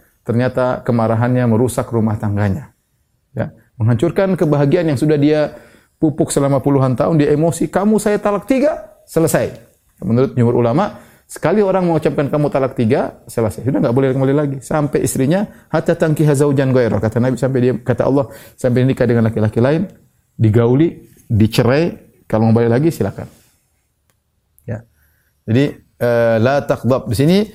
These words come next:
perhatikan Rasulullah sallam mengulang-ulang wasiat. Tidaklah diulang-ulang kecuali hal itu adalah penting, ya. Jadi perhatikan sini, ternyata marah itu biang seluruh keburukan.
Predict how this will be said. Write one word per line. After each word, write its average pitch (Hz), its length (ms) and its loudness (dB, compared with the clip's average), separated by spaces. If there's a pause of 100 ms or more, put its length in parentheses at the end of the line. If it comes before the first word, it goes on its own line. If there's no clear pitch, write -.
(280)
perhatikan 143 540 0
Rasulullah 135 340 0
sallam 175 480 0
mengulang-ulang 139 800 0 (160)
wasiat. 123 560 -2 (3750)
Tidaklah 185 320 2
diulang-ulang 185 560 2
kecuali 180 400 0
hal 143 240 2
itu 165 160 -2
adalah 151 400 -2
penting, 127 640 2
ya. 110 80 -4 (720)
Jadi 208 320 4
perhatikan 175 460 0
sini, 143 260 2
ternyata 165 800 0 (160)
marah 156 400 -2
itu 143 160 -2
biang 147 560 0 (320)
seluruh 139 480 -2
keburukan. 107 560 -2